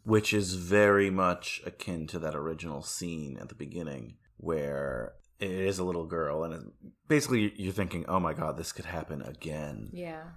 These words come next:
Speaker 1: And
Speaker 2: I wonder if it, uh, brought P T S D for Binks.
Speaker 1: <laughs> I'm sure. I'm sure. Binks the cat here.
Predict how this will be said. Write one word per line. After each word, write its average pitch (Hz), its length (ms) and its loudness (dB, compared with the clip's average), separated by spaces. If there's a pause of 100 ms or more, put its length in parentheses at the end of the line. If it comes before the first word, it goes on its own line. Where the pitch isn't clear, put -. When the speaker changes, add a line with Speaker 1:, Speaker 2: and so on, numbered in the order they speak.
(160)
Speaker 1:
And 160 140 -6
Speaker 2:
I 180 60 -4
wonder 196 280 -2
if 180 140 -6
it, 170 200 -4 (160)
uh, 160 240 -6
brought 165 320 -2 (160)
P 180 200 -6
T 170 240 -6
S 151 180 -10
D 165 160 -8
for 165 200 -10
Binks. - 760 -10 (140)
Speaker 1:
<laughs> - 140 0
I'm 131 360 10
sure. 82 420 0 (300)
I'm 73 140 -2
sure. - 280 -4 (320)
Binks 92 320 2
the 95 100 -2
cat 87 380 2
here. 85 420 -4